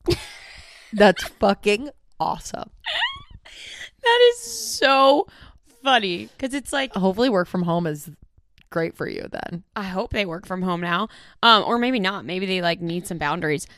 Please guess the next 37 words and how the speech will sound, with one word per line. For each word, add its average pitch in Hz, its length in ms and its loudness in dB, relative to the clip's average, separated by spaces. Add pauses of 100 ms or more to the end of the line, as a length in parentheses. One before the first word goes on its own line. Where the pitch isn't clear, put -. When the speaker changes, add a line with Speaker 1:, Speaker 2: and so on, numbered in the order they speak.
(120)
Speaker 2:
That 190 180 0
is 247 180 0
so 208 920 2 (260)
fucking 208 500 -4
funny. 160 500 -8 (240)
How 302 380 2
I, 285 360 2
like, 269 220 -4
I 247 140 0
want 349 240 0
follow-ups 202 460 0
to - 80 -8
all 175 140 -2
of 185 100 -8
these. 147 240 -12
What 214 160 -2
did 269 140 -4
they 311 140 -4
say? 196 360 -4
Were 269 120 -8
they 247 100 -6
like, 254 120 -8
"My 285 280 -8
tummy 269 300 -10
hurts, 233 200 -8
I - 40 -6
gotta 247 180 -4
go 285 100 -6
home"? - 380 -4
Speaker 1:
<laughs> 294 140 -6
I 381 80 -2
feel 339 240 -6
sick. 247 540 -4 (920)
Sick 302 160 -6
for 233 160 -6
myself. 175 760 -6
<laughs> - 40 -14